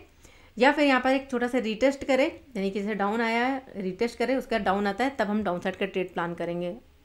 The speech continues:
या फिर अपसाइड का। अपसाइड तो बहुत ज़्यादा रिस्की होगा, इस चीज़ का ध्यान रखिएगा। अपसाइड के लिए तो छोटी क्वांटिटी, क्योंकि अब जो ट्रेंड है वो हमें यहाँ पर नेगेटिव मिल चुका है, ठीक है। अब अगर हम बात करें अपसाइड के लिए, तो देखिए अगर यहाँ पर ओपन हो जाता है अपसाइड,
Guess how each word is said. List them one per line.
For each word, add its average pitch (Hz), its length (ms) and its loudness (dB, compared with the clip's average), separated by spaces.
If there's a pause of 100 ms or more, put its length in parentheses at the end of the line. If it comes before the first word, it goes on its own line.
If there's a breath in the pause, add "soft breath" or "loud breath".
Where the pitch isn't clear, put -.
(120)
या 196 180 0
फिर 233 160 -4
अपसाइड 170 440 -2
का। 165 120 -4
अपसाइड 262 500 6
तो 285 160 6 (100)
बहुत 185 240 -2
ज़्यादा 240 260 6
रिस्की 208 280 -2
होगा, 247 240 6
इस 262 140 2
चीज़ 220 120 -6
का 233 80 4
ध्यान 196 340 2
रखिएगा। 240 300 2
अपसाइड 196 440 2
के 220 60 -6
लिए 254 100 -2
तो 311 100 -4
छोटी 247 280 -6
क्वांटिटी, 190 480 -4
क्योंकि 240 320 0 (560 loud breath)
अब 254 160 10
जो 269 100 4
ट्रेंड 247 320 6
है 277 60 6
वो 240 120 6
हमें 214 240 4
यहाँ 208 280 4
पर 269 100 2
नेगेटिव 185 500 2
मिल 175 160 -2
चुका 175 260 -4
है, 175 200 -4 (760)
ठीक 240 160 -2
है। 311 120 2 (840 loud breath)
अब 311 320 8
अगर 269 320 10
हम 277 80 8
बात 240 200 8
करें 277 140 4
अपसाइड 226 440 4
के 262 80 2
लिए, 285 200 2
तो 285 180 -2
देखिए 208 260 2
अगर 214 180 4
यहाँ 233 220 2
पर 247 120 2
ओपन 233 240 4
हो 262 60 4
जाता 247 240 4
है 269 100 2
अपसाइड, 185 380 0